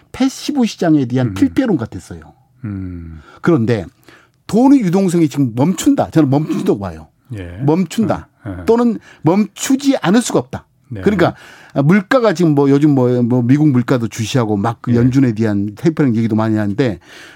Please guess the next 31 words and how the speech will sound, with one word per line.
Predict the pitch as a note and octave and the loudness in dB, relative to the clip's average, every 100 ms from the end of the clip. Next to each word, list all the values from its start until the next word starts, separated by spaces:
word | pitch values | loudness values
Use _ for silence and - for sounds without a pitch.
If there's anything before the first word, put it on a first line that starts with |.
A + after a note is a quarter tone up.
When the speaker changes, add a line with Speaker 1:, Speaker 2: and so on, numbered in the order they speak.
| _ | _
Speaker 1:
저는 | - E3+ F3 | 0 2 2
그 | D3 C#3+ C3+ B2 | 2 2 2 2
물가를 | C3 D#3+ D#3 F#3+ E3+ | 4 2 2 2 2
작동시키는, | C#3 B2 - D3+ C#3+ C3 - - D3+ C#3+ D3 C#3+ C3 | 0 -4 -2 0 2 -2 -10 -6 -2 2 2 2 0
에, | - | -4
에, | A2 G#2+ A#2 C#3 B2 A#2+ B2 B2+ | -4 -4 -8 -8 -8 -8 -8 -4
몇 | B2 B2 | -4 0
가지 | C#3+ A#2 | -2 -2
이제 | G#2+ G#2 G#2+ G#2 | -4 -6 -4 2
요인 | D3 D3 | 4 4
중에 | F#2+ F2 F#2+ A2+ _ _ _ _ _ | 0 -8 -10 -12 _ _ _ _ _
오른 | D3 D3 G3+ C4 | 0 2 4 4
거 | C4 F#3 | 4 2
떨어진 | A3+ G#3 D#3 | 0 0 2
거 | B2+ | 2
예측할, | C#3+ - - - F#3 C3+ - | 0 -2 -10 -4 -6 -6 -6
하지 | A3+ G#3+ | -2 0
않더라도 | D3 - A#2+ | -2 -2 -2
설령 | B3 A#3+ - - | 0 0 -2 -2
물가가 | E3 F3+ A#3+ | 0 0 -2
떨어지다, | E3 B3+ G3+ C3+ B2+ - | 0 0 -2 -4 -6 0
떨어지더라도 | A#3+ C#4 G#3+ D#3+ B2 A2+ D3 A#2+ - B2 | 2 2 2 0 0 0 0 0 -6 -14
Speaker 2:
예. | F#2+ E2 | -14 -2
Speaker 1:
저는 | D3 D3+ B2+ | 2 2 2
유동성은 | B2+ A#2+ B2 C#3 | 2 0 0 0
멈출 | A#2+ A#2+ - | -2 -4 -10
것이다. | G2+ - - _ _ _ | -14 -14 -20 _ _ _
Speaker 2:
음. | B2 | -4
Speaker 1:
어쨌든 | D3+ A3+ G#3 | 0 0 0
멈출 | D#3+ A#2+ D#3+ | 0 0 -4
것이다. | A2+ - - | -6 -8 -14